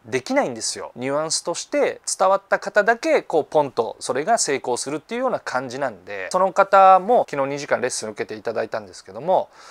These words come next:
その時に僕が言ったことは動画を見てくださってるんで理解はしていただけるんですよ。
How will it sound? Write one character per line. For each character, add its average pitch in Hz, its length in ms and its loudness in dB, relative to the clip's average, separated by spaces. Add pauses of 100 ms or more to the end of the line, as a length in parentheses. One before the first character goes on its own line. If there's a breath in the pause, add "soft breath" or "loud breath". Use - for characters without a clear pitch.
(220 loud breath)
そ - 120 -8
の 156 100 -6
時 160 240 -6
に 160 260 -6 (140)
僕 190 260 -4
が 208 60 2
言 208 100 2
っ - 20 -8
た 214 140 2
こ 196 120 -2
と 190 120 0
は 202 400 6
動 165 220 0
画 165 100 2
を 160 40 -4
見 175 120 -6
て 139 140 -2
く 113 80 -16
だ 120 100 0
さ 143 120 -4
っ 120 40 -14
て 117 140 -8
る 110 80 -8
ん - 20 -12
で 127 100 -2
理 202 120 -6
解 208 180 2
は 123 100 -2
し - 80 -10
て 131 120 -2
い - 40 -6
た 120 100 -2
だ 117 100 -2
け 127 100 -8
る 113 100 -8
ん 101 60 -18
で - 80 -16
す - 140 -10
よ。 80 80 -16